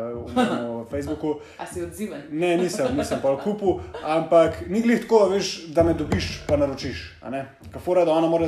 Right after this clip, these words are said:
Speaker 1: pač oseba, ki je odločevalec, mora to skomunicirati s šefom. In to
Speaker 2: Ja.
Speaker 1: včasih traja mesec, tri mesece ali pa še več lahko, ne. In jaz ne vem čisto točno, kje jih mi zahaklamo. Ne vem. Ampak n-,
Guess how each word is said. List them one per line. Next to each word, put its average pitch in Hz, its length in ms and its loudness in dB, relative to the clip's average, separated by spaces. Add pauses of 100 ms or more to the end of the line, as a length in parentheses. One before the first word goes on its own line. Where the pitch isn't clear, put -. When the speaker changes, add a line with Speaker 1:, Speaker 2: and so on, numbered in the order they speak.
(120)
Speaker 1:
pač 135 300 -8
oseba, 135 520 -2
ki 135 140 -12
je 131 40 -8
odločevalec, 127 460 -6
mora 127 180 -6
to 120 80 -16
skomunicirati 127 480 -8
s - 120 -12
šefom. 117 320 -10
In 117 120 -10
to 139 120 -8
Speaker 2:
Ja. 139 80 0
Speaker 1:
včasih 139 240 -6
traja 131 260 -2
mesec, 165 460 -4
tri 160 180 -4
mesece 151 300 -6
ali 123 160 -6
pa 123 100 -8
še 123 180 -10
več 117 240 -6
lahko, - 300 -16
ne. - 320 -16 (200)
In 147 200 -6
jaz 196 180 -2 (200)
ne 156 220 -2
vem 226 260 0
čisto - 440 -8
točno, 156 360 -6
kje - 260 -6 (840)
jih 135 220 -10
mi 156 140 -2
zahaklamo. 113 640 -4 (400)
Ne 139 160 0
vem. 123 180 0 (960)
Ampak 202 420 0
n-, 185 160 -4